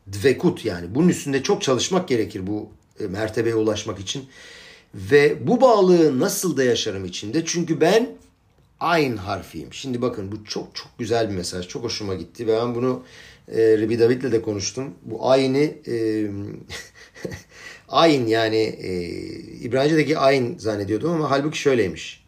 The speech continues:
Baal Atanya'nın torunu Admor Tsemach Tzedek şöyle yazıyor. Diyor ki, "Ani otiyot ayn." Ani nasıl yazılır?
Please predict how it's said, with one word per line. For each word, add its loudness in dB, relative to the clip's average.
Baal 4
Atanya'nın 2
torunu 0
Admor 4
Tsemach 2
Tzedek 0
şöyle 0
yazıyor. -4
Diyor -2
ki, -8
"Ani 2
otiyot 2
ayn." 0
Ani 4
nasıl 4
yazılır? 0